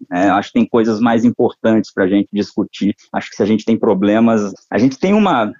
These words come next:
no Brasil, né, a nossa classe política, ela tem uma mania, assim, de achar que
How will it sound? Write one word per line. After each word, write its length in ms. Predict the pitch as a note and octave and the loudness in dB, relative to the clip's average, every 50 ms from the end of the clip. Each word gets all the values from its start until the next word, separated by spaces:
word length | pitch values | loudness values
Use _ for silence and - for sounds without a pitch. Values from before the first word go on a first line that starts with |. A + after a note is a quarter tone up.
| _ _ | _ _
no 220 | - G#2 A#2+ A#2 | -4 0 0 2
Brasil, 580 | A2 G2+ A2+ G#2 G#2 G2 G2+ A2+ B2+ D3 D3+ C#3+ | 2 2 2 0 0 -2 0 2 4 4 4 4
né, 300 | A#2 A2 A#2 B2 C3 C#3 | 4 2 2 2 2 2
a 120 | B2+ A#2 | 0 0
nossa 260 | G#2 A2 A2 - - - | 0 -2 -2 -4 -4 -2
classe 280 | B2+ A#2 A#2+ A#2 - | -2 -2 -2 -2 -4
política, 440 | - A#2+ G#2 G#2+ A#2 A2 - - C#3 | -2 -2 0 0 0 -2 0 -2 -2
ela 100 | C3+ B2+ | -2 0
tem 160 | - - C#3+ | 0 0 2
uma 120 | D3 D#3 D#3+ | 2 4 2
mania, 600 | E3 D3 C3 G#2+ G#2 A2 A#2+ C3+ D3+ C#3+ A2 F#2+ | 2 4 4 4 4 6 4 4 4 4 2 0
assim, 420 | F2 - - A2+ B2+ C#3 C#3+ B2 | -2 -2 0 2 4 4 4 2
de 120 | G2 G#2 B2+ | 2 2 2
achar 480 | A#2+ A#2 - - - C3+ C3+ C#3 C#3 - | 0 0 -2 -4 -2 0 0 0 -2 -2
que 540 | - C#3+ C3 C3 C3 A#2+ A#2 G#2+ G2+ G#2+ | 0 2 4 4 6 4 4 4 2 0